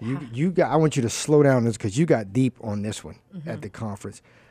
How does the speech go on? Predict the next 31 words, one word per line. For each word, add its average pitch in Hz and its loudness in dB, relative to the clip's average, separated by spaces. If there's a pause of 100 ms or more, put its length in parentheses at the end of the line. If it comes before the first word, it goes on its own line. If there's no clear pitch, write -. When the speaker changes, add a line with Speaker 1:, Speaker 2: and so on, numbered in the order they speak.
(800)
Speaker 1:
Share, - 4
and, 151 -2
and, 151 -2
and 139 0
if, 139 -4
and 135 0
if 127 -6 (180)
you, 170 2
the 180 4
listeners, 151 2
if 117 -2
you 165 2
go 156 6
to 131 2
kids 165 2
and 127 0
cars 135 2
dot 123 -2
org, 120 0
she's 151 -6
got 127 0
the 127 -4
breakdown. 127 -2
They 131 -6
have 123 -6
the 120 -4
breakdown 123 -4 (440)
of 117 -2
this, 120 -6
of, 107 -8
of 113 -8